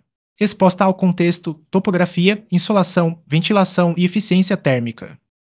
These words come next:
Projetos que mostram soluções de economia de energia e conforto. Projetos reais, fotos e plantas dois D, três D. Damos prioridade a fotos reais. Renderizações ajudam, mas não substituem.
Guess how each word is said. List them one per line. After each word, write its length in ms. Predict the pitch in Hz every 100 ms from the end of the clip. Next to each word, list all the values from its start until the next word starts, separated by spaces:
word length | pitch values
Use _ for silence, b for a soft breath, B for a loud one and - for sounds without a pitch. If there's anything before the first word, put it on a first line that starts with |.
| _
Projetos 480 | 143 135 165 180 -
que 100 | 180
mostram 400 | 165 156 170 180
soluções 560 | 180 175 175 - 160
de 80 | 147
economia 380 | 156 190 202 175
de 80 | 175
energia 420 | 185 180 170 180 -
e 60 |
conforto. 680 | 156 147 135 147 117 110 - - _ _ -
Projetos 500 | 127 131 156 165 -
reais, 420 | 160 120 120 -
fotos 400 | _ 151 160 165
e 60 | 175
plantas 420 | 175 170 175 165
dois 220 | 151 196
D, 160 | 156 165
três 260 | 160 185 160
D. 160 | 165
Damos 300 | 160 180 214
prioridade 580 | - 220 220 165 165 170
a 60 | 147
fotos 360 | 165 160 170
reais. 400 | - 135 120 - -
Renderizações 720 | 202 220 202 202 175 170 185
ajudam, 460 | 196 175 147 131 -
mas 220 | 143 147 180
não 140 | 202
substituem. 800 | 196 196 185 - - 131 101